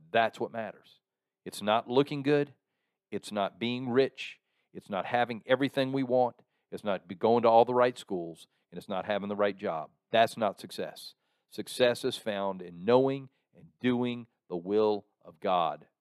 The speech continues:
period. So it is important that we find and do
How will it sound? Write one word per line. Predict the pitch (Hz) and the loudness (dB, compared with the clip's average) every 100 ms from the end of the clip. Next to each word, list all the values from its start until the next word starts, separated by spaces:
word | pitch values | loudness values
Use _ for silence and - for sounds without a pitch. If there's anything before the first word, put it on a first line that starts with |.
| _ | _
period. | 104 87 71 - _ _ _ _ _ _ - | -6 -6 -8 -14 _ _ _ _ _ _ -6
So | 101 95 | -2 0
it | 98 | -2
is | 92 | -4
important | 98 - 160 98 95 | -8 -4 -2 -2 -4
that | 85 | -8
we | 90 | -10
find | - 113 107 110 104 | -4 0 2 0 -4
and | 92 | -8
do | 85 92 80 | -6 -6 -6